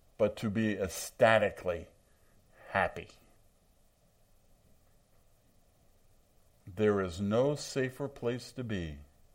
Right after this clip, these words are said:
but to be ecstatically happy, filled with joy. That says it a little bit more than the N I V.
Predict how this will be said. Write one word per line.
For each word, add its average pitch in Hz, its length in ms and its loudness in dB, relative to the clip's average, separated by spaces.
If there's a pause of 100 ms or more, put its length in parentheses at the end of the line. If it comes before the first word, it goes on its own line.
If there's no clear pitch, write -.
(140)
but 90 160 -6
to 95 80 -10
be 90 240 -6
ecstatically 90 920 -6 (180)
happy, 76 400 -10 (1000)
filled 92 600 0 (140)
with - 160 -12
joy. 80 420 -4 (2500)
That 107 220 2
says 90 280 0
it 87 100 -4
a 87 40 -6
little 85 240 -4
bit 82 200 -10
more 82 280 -8
than 76 240 -10 (360)
the - 100 -18 (100)
N 85 80 -8
I 78 140 -10
V. 76 260 -14